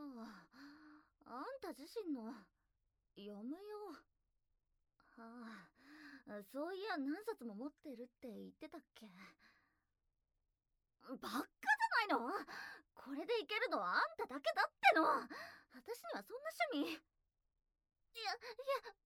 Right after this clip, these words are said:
待って。本当に待って。わかったから。やる。やるから。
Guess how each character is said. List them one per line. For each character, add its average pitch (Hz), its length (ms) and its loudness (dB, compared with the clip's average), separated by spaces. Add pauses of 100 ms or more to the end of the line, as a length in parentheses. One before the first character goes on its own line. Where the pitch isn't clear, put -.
(140)
待 427 120 4 (320)
っ - 80 -20
て。 466 100 4
本 - 80 4
当 523 1040 2
に 508 80 0
待 539 160 10
っ - 20 -20
て。 - 80 6 (300)
わ 415 80 8
か 494 80 6
っ 740 240 0
た 466 80 4
か 427 120 0
ら。 427 280 4 (640)
や 302 180 -6
る。 320 60 -4 (920)
や 311 180 8
る 508 120 4
か 480 160 2
ら。 320 160 2